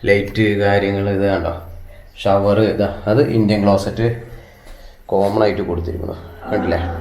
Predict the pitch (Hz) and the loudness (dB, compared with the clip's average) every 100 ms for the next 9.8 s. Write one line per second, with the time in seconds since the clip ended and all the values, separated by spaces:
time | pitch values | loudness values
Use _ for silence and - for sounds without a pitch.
0 | - - - - 123 120 123 104 - - | -10 -14 -12 -2 2 4 2 0 -8 0
1 | 131 127 120 107 104 113 113 98 - - | 0 2 0 0 2 0 0 0 -2 -4
2 | - - - - - - - - - 104 | -4 -16 -18 -20 -18 -16 -16 -10 -4 -2
3 | 107 113 117 117 110 113 - 117 113 110 | 2 6 6 6 4 0 0 2 4 2
4 | 98 95 95 95 87 - - - - - | 2 0 -2 -4 -6 -8 -12 -14 -14 -16
5 | - - - - - - - - - - | -20 -20 -20 -20 -16 -16 -16 -14 -14 -16
6 | - - - - - - - - - - | -20 -6 4 6 4 0 -8 -10 -12 -16
7 | - - - - - 113 101 110 110 117 | -14 -14 -14 -20 -10 -6 -4 -4 -2 -2
8 | 104 110 110 117 - 104 - 104 107 98 | 0 0 0 -2 -4 -10 -4 -2 0 0
9 | 95 - - 104 - 104 117 | -2 -8 -4 -4 -2 0 2